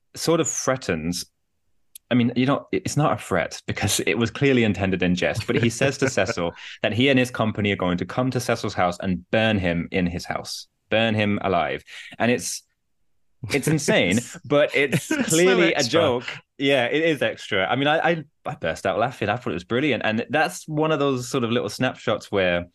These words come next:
Speaker 1: particularly the Christmas material, where the Tudors come across a little bit more human. And I should say it's, it's a, it's not, it's a relative unknown. I think some people will know Hoby, but I, I, I only really know him as a sort of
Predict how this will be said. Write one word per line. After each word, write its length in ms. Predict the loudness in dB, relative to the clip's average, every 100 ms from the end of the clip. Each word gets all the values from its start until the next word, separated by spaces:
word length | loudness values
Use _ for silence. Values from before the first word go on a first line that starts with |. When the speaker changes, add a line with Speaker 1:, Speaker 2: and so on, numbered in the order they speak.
| _ -20 -14
Speaker 1:
particularly 340 | -6 -2 0 0
the 80 |
Christmas 460 | 0 -2 0 -2 -2
material, 560 | -2 2 2 4 2 2
where 140 | 0
the 80 | -2
Tudors 380 | -2 0 0 -2
come 160 | -4
across 260 | -2 -2 0
a 40 | 0
little 180 | 2
bit 100 | 0
more 160 | 0 -2
human. 520 | 0 0 2 2 0 -4 -12 -8 0
And 600 | 2 4 2 2 0 -2 -8 _ _ _ _ _
I 80 | -2
should 120 | 0
say 340 | 2 4 4 4
it's, 320 | 0 -2 -6 -2
it's 180 | 0 2
a, 140 | 0
it's 540 | 0 -4 -8 -6 -6 -4 0
not, 320 | 2 2 0
it's 100 | 0
a 40 |
relative 340 | 0 0 0 2
unknown. 260 | 2 2
I 40 | 0
think 160 | -2
some 100 | -2
people 220 | -2 0
will 100 | 2
know 220 | 2 2 2
Hoby, 280 | 0 0
but 160 | 0 0
I, 120 | -2 0
I, 100 | -2 2
I 120 | 2
only 240 | 2 2 2
really 240 | 2 0 -2
know 180 | 0 2
him 80 | 2
as 120 | -2
a 40 |
sort 200 | -4 -2
of 120 | -2